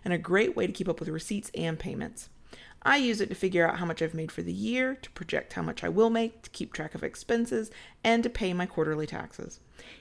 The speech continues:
Even if you don't need to do all of that yet, it's great just for tracking your income, no matter how big or small. If you use my special link, you'll save fifty percent off the cost for a full year. That means you'll get it as low as, depending which one you pick, as low as five dollars a month for a year.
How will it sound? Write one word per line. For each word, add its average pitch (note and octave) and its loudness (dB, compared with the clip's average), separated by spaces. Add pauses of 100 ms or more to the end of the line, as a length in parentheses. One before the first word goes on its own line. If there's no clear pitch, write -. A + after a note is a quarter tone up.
(160)
Even D4 2
if A4+ 2
you G4+ 0
don't C4 0
need B3 0
to A#3 -8
do G#3 2
all F3 2
of D#3+ -4
that D#3+ 2
yet, A#3 2
it's - -6
great G#3 0
just G#3+ -4
for A#3 0
tracking F3+ -2
your D#3+ -4
income, - -6
no E3 -6
matter D#3 0
how F3 0
big F3 0
or E3 2
small. - -8 (540)
If E3 -6
you F3+ 0
use F3 4
my F3 4
special F#3+ -2
link, B3 -2
you'll F#3 0
save F3 0
fifty B3 -4
percent A#3+ -2
off - -6
the F#3+ -10
cost B3 0
for E3 -4
a D#3+ -4
full G#3+ -2
year. D#3+ -2 (400)
That - -8
means F#3 0
you'll F3+ 4
get F3+ 2
it F3+ 2
as E3 0
low F3 2
as, F3+ -2
depending D#3 -4
which D3+ -8
one D3 -6
you D3+ -8
pick, B3 0
as E3+ 0
low A3+ 8
as G3 2
five G3 0
dollars F3 0
a - -8
month D#3+ -4
for G3+ -2
a G3+ 0
year. D#3 -2